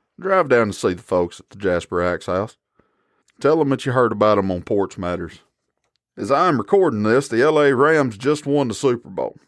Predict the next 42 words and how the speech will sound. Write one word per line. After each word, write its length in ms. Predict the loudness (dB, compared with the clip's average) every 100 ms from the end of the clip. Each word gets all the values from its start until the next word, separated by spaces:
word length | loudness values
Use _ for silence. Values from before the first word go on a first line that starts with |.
| _ _ -10
I 260 | -4 0
actually 360 | 0 -2 -2 -2
watched 440 | 0 0 0 -2 -4
it 160 | -4
this 220 | -4 -6
year. 260 | -8 -8 -10 _ -10
I 120 | -4
don't 200 | -2 0
normally 440 | 0 0 2 2 2
watch 340 | 2 0 -2
the 180 | -2 0
N 100 | 0
F 200 | -4 -2
L. 220 | -4 -4 _ _ _ _ _ _ _ _ _ _ _ _ _ -4
Main 300 | 0 0 2
reason 360 | 2 2 2
why 200 | 4 4
I 40 | 4
watched 380 | 4 0 -2
it 80 | -8
this 220 | -4 -2 0
year 120 | -2
was 140 | -2
for 120 | -4
the 80 | -4
halftime 540 | -4 -4 -6 -8 -8 -10
show. 280 | -12 -12 -14 _ _ _ _ _ _ _ _ _ _ _ -4
That 240 | 2 4
halftime 480 | 4 2 2 2 2
show 280 | 2 2 2
was 180 | -2
the 60 | -2
best 300 | 0 -2 -2
one 200 | -4 -2
that 120 | 0
I've 160 | -2 -2
seen 280 | -6 -6 -6
in 100 | -6
a 40 |
very 320 | -4 -2 -2
long 320 | -2 -4 -8
time. 380 | -10 -10 -10 -12